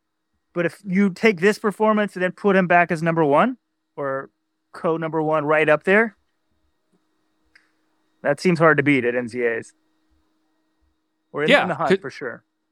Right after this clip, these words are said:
Speaker 2: Yeah, 'cause remember, you know, Mayo was a, was fifth last year. If they've got two guys who are better than him or at his level, I mean,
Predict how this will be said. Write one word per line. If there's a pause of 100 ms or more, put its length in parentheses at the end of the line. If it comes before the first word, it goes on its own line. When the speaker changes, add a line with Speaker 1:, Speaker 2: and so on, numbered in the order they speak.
(260)
Speaker 2:
Yeah,
'cause
remember,
you
know,
Mayo
was
a, (880)
was
fifth
last
year.
If
they've
got
two
guys
who
are
better
than
him (300)
or
at
his
level, (800)
I
mean,